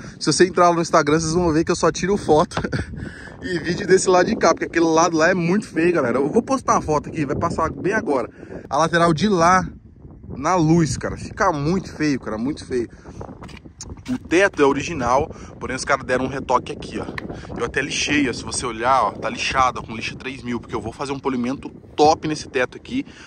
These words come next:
ó, aqui, ó. E essa parte da tampa aqui também foi feito um retoque. Mas isso aqui dá pra fazer um lixamento, dá pra fazer um polimento, vai ficar zero, galera, zero do zero. O capô vai ser a última peça que a gente vai pintar, porque o capô preciso fazer uma preparação.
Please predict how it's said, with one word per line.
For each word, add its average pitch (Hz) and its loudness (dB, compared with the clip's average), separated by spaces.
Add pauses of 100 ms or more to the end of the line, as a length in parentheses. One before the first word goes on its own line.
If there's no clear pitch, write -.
(120)
ó, 98 0 (100)
aqui, 107 -6
ó. 90 -8 (580)
E 110 0
essa 113 0
parte 113 0
da 117 2
tampa 113 -2
aqui 120 -6
também 120 0
foi 123 -2
feito 117 -2
um 120 -2
retoque. 117 -6 (300)
Mas 110 -2
isso - -2
aqui 135 0
dá 127 2
pra 139 -6
fazer 131 -2
um 127 0
lixamento, 123 0
dá 123 2
pra 117 -10
fazer 131 -6
um 127 -6
polimento, 123 -2
vai 127 -4
ficar 131 0 (320)
zero, 131 4
galera, 92 -6
zero 160 6
do 185 -2
zero. 131 4 (320)
O - -14
capô 208 6
vai 220 4
ser 214 0
a - 6
última 208 2
peça 170 -2
que 160 -8
a - -6
gente 156 -8
vai 165 -2
pintar, 160 -2
porque 170 -8
o 156 -4
capô 156 -4
preciso 175 -6
fazer 165 -4
uma 165 -4
preparação. 160 -2